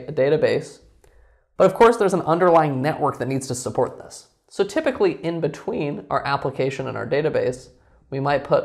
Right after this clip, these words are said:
a firewall, and that's being used to govern access. So this might impose a rule that says I P one is allowed to talk to I P two. And then similarly, in front of our application, we might have a load balancer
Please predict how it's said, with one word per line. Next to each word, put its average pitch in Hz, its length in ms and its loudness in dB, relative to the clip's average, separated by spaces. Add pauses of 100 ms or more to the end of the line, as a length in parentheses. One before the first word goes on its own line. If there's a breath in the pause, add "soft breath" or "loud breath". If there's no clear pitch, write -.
a - 40 -4
firewall, - 840 -2 (840)
and 139 140 -2
that's 156 160 4
being 156 200 0
used 131 220 0
to 135 80 -2
govern 120 340 2
access. 123 640 -4 (480 soft breath)
So - 180 -2
this 160 280 4
might 151 160 0
impose 135 360 0
a 127 40 -2
rule 127 180 2
that 127 120 -2
says 123 200 0
I 120 160 -8
P 139 160 -6
one 190 360 2
is 160 120 -2
allowed 120 300 2
to - 100 -16
talk 156 160 -8
to - 100 -10
I 123 120 -10
P 127 160 -10
two. 175 320 -2 (960 soft breath)
And 208 100 2
then 220 140 2
similarly, 220 600 4
in 180 120 2
front 226 340 0
of 208 80 4
our 175 180 8
application, 175 720 0
we 175 120 0
might 165 140 0
have 160 160 0
a - 20 6
load 143 320 4
balancer 131 720 0